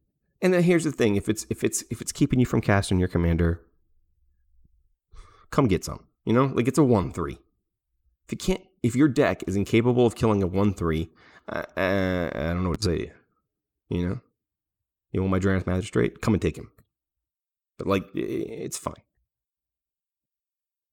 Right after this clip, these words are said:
I don't even know why he's banned. I, I get it. I mean, he's unfun, I guess. But, like, come on. And Commander, you sh-, it's fine. Throne of the High City. Just, uh, you know, a mono white trying to draw some cards.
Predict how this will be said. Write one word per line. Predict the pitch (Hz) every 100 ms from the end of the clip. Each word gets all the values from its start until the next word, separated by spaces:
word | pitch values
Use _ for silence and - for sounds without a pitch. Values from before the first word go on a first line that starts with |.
| _
I | -
don't | 120 110
even | 92
know | 80
why | 73
he's | 71
banned. | - 62 55
I, | 90 -
I | 127
get | 117 127
it. | 123 90
I |
mean, | 104
he's | 98 98
unfun, | 104 - 107 104 98
I | 95
guess. | 87 95 90
But, | - -
like, | 117 -
come | - 87
on. | 69
And | 82
Commander, | - 113 120 113 110 - _ _ _ _ _ _ -
you | -
sh-, | -
it's | - - -
fine. | - - - - _ _ _ _ _ _ _
Throne | - 131
of | 131
the | 117
High | 113 113
City. | - 101 85 73
Just, | 80 - 78
uh, | 78 69
you | 80 98
know, | 87 85 _ _ _ -
a | 110
mono | 110 104 104
white | 101 98 98
trying | - 92
to | 90
draw | 90
some | -
cards. | - 85 80 76 -